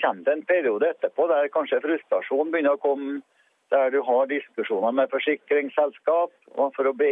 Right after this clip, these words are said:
enige om hvordan du skal gjøre det, skal du bygge opp at, skal du ikke bygge opp at. Så kom det et flomsonekart som vi fikk utarbeidet på seks måneder, da. Normalt så tar et sånt kart å lage to år.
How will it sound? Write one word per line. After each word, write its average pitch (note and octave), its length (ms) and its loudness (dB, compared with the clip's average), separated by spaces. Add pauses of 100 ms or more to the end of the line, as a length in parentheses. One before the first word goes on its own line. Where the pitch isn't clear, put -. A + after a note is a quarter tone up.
enige C3 280 0
om C3+ 120 -2
hvordan - 300 -2
du C#3+ 100 -2
skal C#3+ 220 0
gjøre A#2 240 2
det, D3 100 -4
skal G#2 220 0
du A#2+ 100 -2
bygge A#2+ 320 -2
opp C3 200 0
at, D3+ 120 -4
skal A2 160 0
du A2 120 -4
ikke C#3 280 -2
bygge D#3+ 240 0
opp D3+ 200 -2
at. F3+ 100 -6 (640)
Så - 80 -8
kom A#2+ 240 -2
det C3 140 2
et - 100 -20
flomsonekart A2+ 840 -2 (120)
som D#3+ 160 -2
vi D#3+ 100 4 (140)
fikk - 220 -10 (100)
utarbeidet G#2 800 -4
på C#3+ 160 -8
seks - 320 -16
måneder, E3 440 2
da. - 40 -6 (640)
Normalt B2+ 360 -2
så - 120 -8
tar D3 160 2
et - 80 -14
sånt C3+ 240 -2
kart - 280 -2
å C3+ 80 2
lage C3 320 2 (360)
to C#3+ 120 0
år. F#3+ 200 2